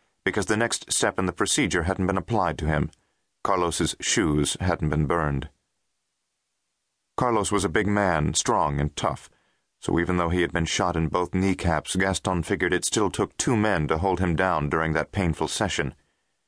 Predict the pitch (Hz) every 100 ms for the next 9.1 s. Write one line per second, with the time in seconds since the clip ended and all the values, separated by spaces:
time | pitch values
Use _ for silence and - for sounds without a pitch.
0 | _ _ _ _ 107 110 110 90 - 147
1 | 143 110 107 107 - - 107 82 76 -
2 | - - 90 - 107 98 110 117 82 80
3 | 80 82 82 90 69 - - - _ _
4 | _ _ _ _ 104 82 - 90 78 67
5 | 71 82 78 - 78 73 78 73 73 71
6 | - - _ _ _ _ _ 101 90 131
7 | 117 120 110 117 110 107 95 - 98 -
8 | 101 76 71 78 80 - 98 82 71 -